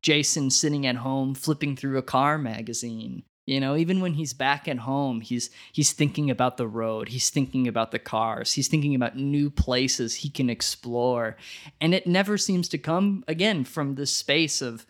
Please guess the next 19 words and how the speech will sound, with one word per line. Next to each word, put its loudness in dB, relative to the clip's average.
like, -2
"Oh 6
yeah, 2
I'm 2
out 0
to -4
get -4
them. -8
You -4
know, 0
I'm 0
angry 2
at 0
the -2
world." -2
But -2
instead, 0
it's 2
positioned 0